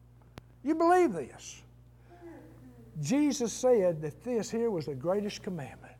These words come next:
to love the Lord thy God with all your mind, heart, soul, and strength.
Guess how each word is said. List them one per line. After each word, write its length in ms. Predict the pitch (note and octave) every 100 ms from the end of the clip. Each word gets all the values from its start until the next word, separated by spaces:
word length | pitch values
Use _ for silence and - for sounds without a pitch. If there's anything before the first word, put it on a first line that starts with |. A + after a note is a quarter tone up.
| - - - -
to 80 | F3+
love 280 | F#3 C#4 C4
the 80 | A#3+
Lord 340 | A#3 C4 B3+
thy 100 | A3+
God 320 | G3+ B3 C4+
with 120 | A#3 F#3+
all 160 | A3
your 120 | F#3+
mind, 520 | F#3 A#3 B3 A#3+ B3 G#3+ - - - - -
heart, 380 | - A3+ A3+ A3
soul, 480 | - G#3+ G#3 G#3+ G#3
and 100 | -
strength. 480 | - - G#3+ - -